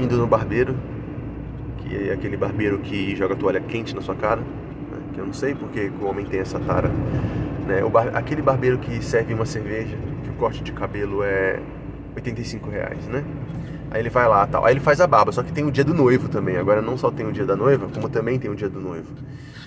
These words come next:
No dia do noivo, ele faz aquela barba dele toda preenchida de minoxidil, né? E os caras ainda colocam ali um pouquinho de, é, de pigmentação, de tinta, né, na barba, pra ela poder ficar, pra cobrir as falhas dela. Isso é um absurdo pra mim, mas tudo bem.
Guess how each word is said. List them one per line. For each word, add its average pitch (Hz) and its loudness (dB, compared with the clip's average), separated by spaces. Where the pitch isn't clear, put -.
No 151 -4
dia 147 0
do 147 2
noivo, 139 6
ele 131 4
faz 131 4
aquela 131 8
barba 117 6
dele 107 6
toda 156 6
preenchida 117 0
de 107 -2
minoxidil, 107 0
né? 139 0
E 143 -2
os 147 0
caras 156 6
ainda 156 4
colocam 139 4
ali 127 0
um 127 2
pouquinho 123 -4
de, 117 -2
é, 107 -4
de 101 -6
pigmentação, 131 2
de 104 -6
tinta, 143 -2
né, 107 2
na 104 4
barba, 107 6
pra 107 6
ela 104 6
poder 107 -4
ficar, 101 4
pra 107 -4
cobrir 120 0
as 123 2
falhas 107 6
dela. 95 0
Isso - -6
é - 0
um 403 0
absurdo 110 -6
pra 104 -8
mim, 92 -6
mas 110 -4
tudo 135 -10
bem. - -16